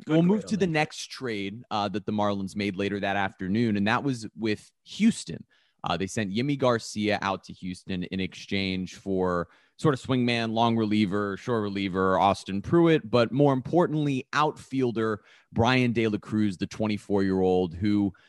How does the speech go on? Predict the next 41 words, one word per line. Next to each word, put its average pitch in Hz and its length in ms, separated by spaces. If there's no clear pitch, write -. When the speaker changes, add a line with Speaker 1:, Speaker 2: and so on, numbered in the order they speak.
Speaker 2:
was 113 160
really 240 220
tearing 165 460
it 127 60
up 135 200
at 117 80
the 117 80
triple 110 420
A 107 80
level 101 320
so 101 240
far 92 280
this 82 200
season. 87 540
So, 101 400
uh, 98 160
that 143 260
trade, 156 300
Yimi 139 260
Garcia 120 540
for 107 140
De 110 180
La 107 100
Cruz 104 380
and 85 100
Pruitt, 92 320
what 101 140
are - 20
your 101 120
thoughts 87 320
here, 82 180
Craig? - 280
Speaker 1:
Yeah, 175 220
I 147 60
reported 170 440
earlier 151 380
that 127 240
day. 131 240
It 190 200
seemed 196 520
like 131 400